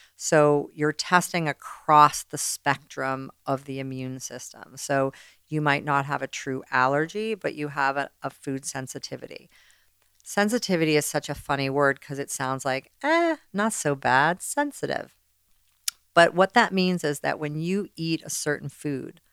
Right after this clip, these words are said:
might be for you, like, a walnut, say,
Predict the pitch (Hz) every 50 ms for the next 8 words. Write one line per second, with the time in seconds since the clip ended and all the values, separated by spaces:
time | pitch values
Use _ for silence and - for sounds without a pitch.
0 | _ _ _ _ _ _ _ _ _ _ _ _ _ _ _ _ _ _ _ _
1 | _ _ - - 151 151 156 151 143 - - 151 143 139 - - - - - 151
2 | 139 139 143 143 135 131 131 131 _ _ _ _ _ - - 143 131 - - -
3 | 139 139 135 131 131 131 127 120 123 117 113 - - - - - - - - 123
4 | - - - 202 _